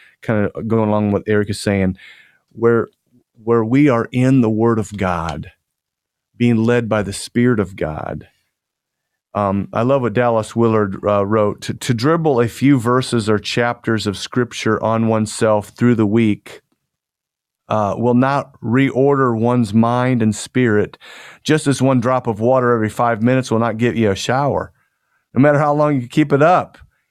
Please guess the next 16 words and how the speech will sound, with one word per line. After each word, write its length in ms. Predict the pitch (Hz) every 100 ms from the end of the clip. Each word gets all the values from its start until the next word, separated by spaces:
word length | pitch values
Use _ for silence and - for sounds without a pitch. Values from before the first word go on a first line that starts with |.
| -
You 100 | 165
need 180 | 196 156
a 20 |
lot 300 | 131 151 165
of 100 | 127
water 420 | 117 147 156 131
at 80 | 104
once 360 | 120 139 139 127
and 100 | -
for 140 | 117
a 40 |
sufficiently 640 | - 120 - 180 147 117 110
long 360 | 120 135 139
period 260 | - 127 117
of 100 | 107
time, 440 | - 139 123 104